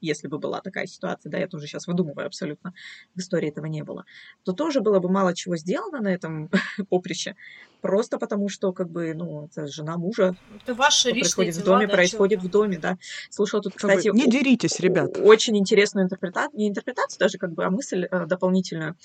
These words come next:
Speaker 1: А, в подкасте, э, Кэролайн Криадо Перес,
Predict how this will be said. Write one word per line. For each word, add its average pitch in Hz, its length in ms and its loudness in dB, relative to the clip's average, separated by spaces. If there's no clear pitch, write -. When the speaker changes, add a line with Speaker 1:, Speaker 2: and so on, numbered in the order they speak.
Speaker 1:
А, 165 360 -2
в 160 340 -4
подкасте, 190 580 -4
э, 165 800 -4
Кэролайн 175 680 -4
Криадо 180 380 -2
Перес, 196 560 -4